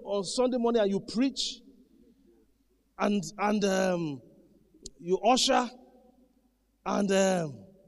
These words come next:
you spoke some tongues, doesn't mean you have an intimate relationship with him. Let me find English.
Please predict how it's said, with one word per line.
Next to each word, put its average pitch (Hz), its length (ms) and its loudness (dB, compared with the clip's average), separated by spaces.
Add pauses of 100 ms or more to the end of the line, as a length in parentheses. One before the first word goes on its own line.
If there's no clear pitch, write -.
(340)
you 185 100 -2
spoke 247 300 2
some 214 160 4
tongues, 240 640 2 (1800)
doesn't 254 260 -4
mean 233 120 2
you 185 80 2
have 190 120 0
an 160 100 0
intimate 165 420 -6
relationship 143 480 -8
with 120 100 -14
him. 127 160 -16 (4000)
Let 180 140 2
me 170 80 4
find 165 260 0
English. 143 640 -2